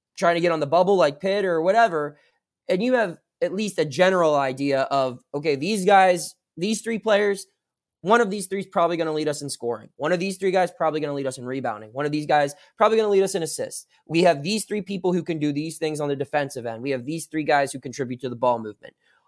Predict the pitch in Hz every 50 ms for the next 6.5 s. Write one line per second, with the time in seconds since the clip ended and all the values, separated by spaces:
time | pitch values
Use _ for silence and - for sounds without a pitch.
0 | _ _ _ _ - 185 196 202 196 208 180 170 - 160 147 143 127 123 - -
1 | - - _ _ _ _ _ _ _ _ _ _ _ _ _ - 202 202 196 202
2 | 190 - 240 240 233 196 214 202 220 202 185 175 175 160 175 - 185 160 160 160
3 | 156 147 143 135 135 127 127 131 - - - - _ _ _ _ _ _ _ _
4 | _ _ _ _ - 165 160 156 156 - - 170 160 165 170 180 196 196 190 214
5 | 190 180 - 160 147 - - 160 160 - 151 151 143 139 135 135 139 131 127 117
6 | 120 117 113 113 117 113 117 120 123